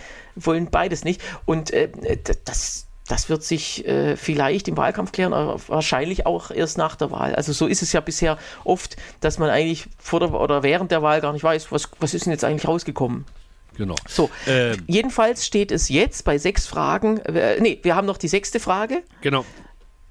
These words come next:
Speaker 1: Apropos Linkspartei, zerbricht die Linkspartei in mehrere Teile und wir haben beide gesagt, äh, zweitausenddreiundzwanzig noch nicht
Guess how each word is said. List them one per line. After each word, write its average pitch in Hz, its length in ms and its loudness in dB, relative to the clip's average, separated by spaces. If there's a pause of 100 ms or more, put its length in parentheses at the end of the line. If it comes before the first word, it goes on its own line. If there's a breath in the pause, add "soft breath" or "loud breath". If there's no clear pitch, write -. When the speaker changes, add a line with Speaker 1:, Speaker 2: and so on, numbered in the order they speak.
(100)
Speaker 1:
Apropos 175 440 2
Linkspartei, 208 460 2
zerbricht 208 440 0
die 214 60 0
Linkspartei 185 480 2
in 170 160 -4
mehrere 160 320 2
Teile 170 400 0
und 170 100 -4
wir 170 80 2
haben 156 140 -2
beide 190 320 2
gesagt, - 400 -2 (460 loud breath)
äh, 160 180 4
zweitausenddreiundzwanzig 170 960 0
noch 170 180 2
nicht 240 400 -2